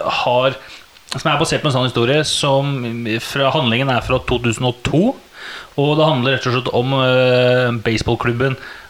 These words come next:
Oakland Athletics med, med general manager, altså dag-, hva skal vi kalle det, daglig leder, eh, Billy Beane, spilt av Brad Pitt. Eh, filmen heter Moneyball. Eh, det som var, det som var med Moneyball var det at,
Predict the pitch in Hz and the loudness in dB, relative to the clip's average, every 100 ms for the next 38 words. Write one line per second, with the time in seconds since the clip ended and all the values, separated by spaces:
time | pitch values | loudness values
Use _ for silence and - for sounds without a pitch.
0 | - 127 - 123 123 113 117 - 175 - | -2 0 0 -2 -2 -2 -2 -2 -2 -2
1 | 143 123 123 127 117 82 110 127 131 131 | 0 0 0 0 -2 -8 -10 -4 0 0
2 | 131 127 104 - - 98 123 107 147 135 | 0 -2 -6 -10 -18 -12 -8 -2 0 2
3 | 143 131 120 151 123 135 135 117 110 113 | 2 0 2 0 0 0 0 0 -2 -8
4 | - - 101 110 117 113 120 104 107 101 | -8 -10 -6 -4 -2 -2 0 0 0 2
5 | 139 156 - - - - 131 131 127 120 | 0 -2 -10 -14 -12 -2 2 4 4 2
6 | 107 127 117 117 117 180 190 - - - | 0 0 0 0 0 2 0 -6 -18 -20
7 | - - - 135 127 127 123 - 208 - | -14 -8 -4 -2 0 2 2 2 -2 -4
8 | - - - 160 127 - 147 135 151 123 | -18 -6 0 2 2 0 0 2 0 0
9 | - 135 127 113 135 190 233 - - - | 0 0 2 2 2 2 0 -4 -16 -20
10 | - - - - - 147 151 151 147 151 | -20 -20 -20 -10 0 2 4 4 4 4
11 | 151 147 143 - 135 135 139 139 139 165 | 4 4 4 2 -2 0 2 2 0 0
12 | 147 139 143 143 143 147 135 - 92 110 | 2 2 2 2 2 0 -2 -6 -10 -8
13 | 131 135 160 143 123 127 143 135 131 127 | -4 -2 0 2 2 2 2 -2 0 0
14 | 135 120 120 156 139 131 120 123 | 0 0 2 2 4 2 2 0